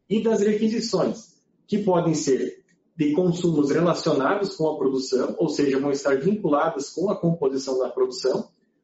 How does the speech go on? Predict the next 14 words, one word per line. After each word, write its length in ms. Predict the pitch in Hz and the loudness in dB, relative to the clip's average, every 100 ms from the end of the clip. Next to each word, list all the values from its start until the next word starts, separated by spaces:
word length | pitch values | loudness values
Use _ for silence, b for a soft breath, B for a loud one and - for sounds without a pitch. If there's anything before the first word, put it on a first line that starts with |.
| _ | _
ou 220 | - 233 | -2 0
através 520 | 262 262 294 170 185 190 | 0 0 0 2 2 0
de 100 | 214 | 0
consumos 580 | 202 185 - 202 196 | 2 0 2 0 0
sem 200 | - 202 | 0 0
ordem 240 | 190 190 190 | 2 2 2
de 80 | 196 | 0
produção, 520 | 185 185 - 147 143 - _ _ _ | 0 -2 -4 -4 -6 -10 _ _ _
que 120 | - | -4
são 180 | - 185 | 0 2
realizados 520 | 185 180 160 147 - | 4 2 2 0 0
para 140 | - 151 | 0 0
outras 320 | 170 170 147 | 2 0 -2
finalidades. 880 | 170 170 190 151 117 107 - - | 2 2 2 2 -2 -4 -12 -20